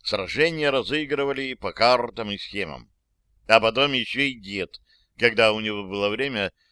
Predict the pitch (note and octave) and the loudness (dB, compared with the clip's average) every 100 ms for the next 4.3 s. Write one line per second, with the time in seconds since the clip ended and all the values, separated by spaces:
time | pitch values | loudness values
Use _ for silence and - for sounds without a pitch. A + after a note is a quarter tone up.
0 | _ - A#2 D#3 F#3 D#3+ B2 C3 B2 A2+ | _ 0 2 4 4 4 0 -2 -2 -2
1 | A#2+ - A#2+ A2+ C3 A2+ F2+ D2+ C2+ C2+ | -4 -6 -8 -6 -8 -6 -6 -6 -10 -16
2 | C2+ _ _ _ _ A2+ A#2+ A#2+ - A2+ | -16 _ _ _ _ -2 0 0 0 -2
3 | G#2 B2 A#2 G#2 G2+ G2+ G#2+ A2 A2+ - | 4 4 4 2 2 0 -2 0 0 -2
4 | - E2+ | -8 -8